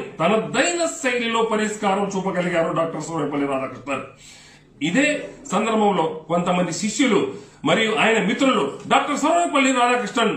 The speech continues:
పుట్టినరోజును జరిపేందుకు ఆయన వద్దకు వచ్చారట. అప్పటి ఆ సందర్భంలో ఆయన ఆ సందర్భంలో మాట్లాడుతూ, "నా పుట్టినరోజును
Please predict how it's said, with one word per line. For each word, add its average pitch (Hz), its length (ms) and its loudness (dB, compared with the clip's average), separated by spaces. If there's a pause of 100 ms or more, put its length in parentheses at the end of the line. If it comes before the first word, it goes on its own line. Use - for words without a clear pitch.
(200)
పుట్టినరోజును 254 880 4 (260)
జరిపేందుకు 220 680 2
ఆయన 202 220 2
వద్దకు 214 300 0
వచ్చారట. 185 600 0
అప్పటి 202 680 0
ఆ 170 280 0
సందర్భంలో 180 680 2 (220)
ఆయన 208 440 2 (460)
ఆ 180 120 6
సందర్భంలో 220 540 4
మాట్లాడుతూ, 226 720 2
"నా 220 200 4
పుట్టినరోజును 269 1300 4